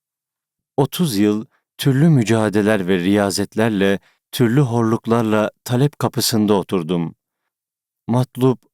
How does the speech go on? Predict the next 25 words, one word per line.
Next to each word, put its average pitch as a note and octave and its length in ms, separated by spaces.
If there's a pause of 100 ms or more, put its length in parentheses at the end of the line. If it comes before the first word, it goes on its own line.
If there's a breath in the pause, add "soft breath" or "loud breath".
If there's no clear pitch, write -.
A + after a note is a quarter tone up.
(120)
Bari B2 380
Teala'dır A2+ 680
yetişeyim G#2 640
dedim. D#2+ 400 (880)
Otuz B2 380
yıl A#2+ 120
sonra G#2+ 500
dostla B2 380
benim G#2+ 220
aramda G2+ 360
olan F#2+ 300
perdeyi F#2+ 440
kaldırdılar. E2 920 (1040)
Gördüm A2+ 380
ki A2+ 180
perdenin G#2+ 540
ardından G#2 520
çıkan F#2+ 440
Beyazıt F#2+ 420
oldu. D#2+ 440 (540)
Beyazıt A#2+ 480
perde G#2 300
arasında G#2+ 520
zahir F#2 400
oldu." D#2+ 480